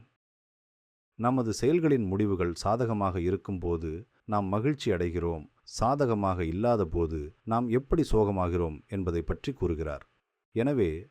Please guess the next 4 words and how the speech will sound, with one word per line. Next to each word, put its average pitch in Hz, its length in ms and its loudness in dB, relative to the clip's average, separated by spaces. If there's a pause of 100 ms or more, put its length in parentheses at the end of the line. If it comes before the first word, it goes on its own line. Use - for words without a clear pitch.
மகிழ்ச்சியும் 98 840 0 (320)
சோகமும் 110 520 2 (340)
முடிவுகளை 120 520 2
பொறுத்தது. 92 720 -2